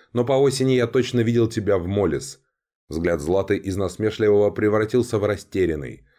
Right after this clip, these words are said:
Фенрир размял шею и выпустил в потолок густой сигаретный дым. «Слушай, я поручился за тебя перед Лерой.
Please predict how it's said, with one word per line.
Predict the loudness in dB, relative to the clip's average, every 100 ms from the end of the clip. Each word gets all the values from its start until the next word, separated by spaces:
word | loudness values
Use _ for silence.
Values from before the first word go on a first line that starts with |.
| _ _
Фенрир | -2 0 2 2
размял | 2 0 0 -2
шею | -2 0 2 0
и | 0
выпустил | 0 -2 -2 -2
в | -2
потолок | -2 0 2 0 0
густой | -4 -4 -2 0
сигаретный | -2 -2 0 -2 -4 -6
дым. | -2 -2 -4 -10 _ _ _ _ -12
«Слушай, | -4 -4 -4 -10 -12 _ _ -4
я | -2
поручился | 0 0 2 0 0 -2
за | -2
тебя | -2 -2 0
перед | 0 -2 0
Лерой. | 2 2 -2 -8